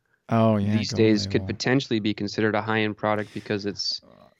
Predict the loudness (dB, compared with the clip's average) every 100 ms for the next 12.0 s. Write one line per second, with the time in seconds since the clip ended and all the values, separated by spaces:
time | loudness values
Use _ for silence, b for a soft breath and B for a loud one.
0 | _ _ _ -8 -8 -6 -8 -4 -2 0
1 | 0 -2 -2 -2 -2 -8 -12 -8 -8 -6
2 | -8 -8 -8 -10 -10 -8 -8 -10 -12 _
3 | _ -10 -8 -8 -8 -6 -6 -8 -4 -4
4 | -4 -10 -16 _ -12 -8 -8 -10 -12 -4
5 | 2 4 4 2 2 6 4 6 4 4
6 | 2 2 4 4 4 0 0 2 4 2
7 | 2 4 6 4 4 6 6 4 -2 -2
8 | 0 4 4 2 0 2 2 2 2 2
9 | 2 2 2 2 2 4 4 4 -2 -4
10 | -4 -2 -4 -4 -4 -4 -2 -2 -2 0
11 | 0 0 -4 -4 -2 0 0 -4 -8 -14